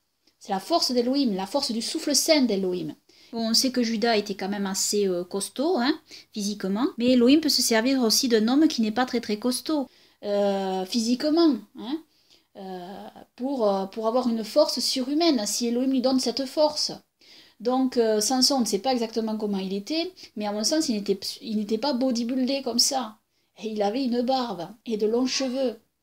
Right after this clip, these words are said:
Alors, il était peut-être, euh, euh, assez, euh, assez grand, euh, bon,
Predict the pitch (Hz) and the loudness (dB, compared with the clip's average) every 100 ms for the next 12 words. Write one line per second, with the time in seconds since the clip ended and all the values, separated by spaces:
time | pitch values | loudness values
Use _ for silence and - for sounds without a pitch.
0 | _ _ _ _ 185 170 185 190 190 185 | _ _ _ _ -14 -6 -4 -4 -6 -2
1 | 196 196 196 180 170 165 190 202 - _ | -2 -2 -4 -4 -2 -4 -6 -12 -18 _
2 | _ _ _ - - - 180 202 240 226 | _ _ _ -20 -18 -16 -14 -14 -18 -16
3 | - 190 165 160 170 - _ - _ - | -10 -8 -8 -8 -12 -14 _ -20 _ -20
4 | 190 185 196 208 220 277 294 277 185 165 | -12 -6 -4 -2 0 2 4 4 0 -6
5 | 160 180 | -6 -8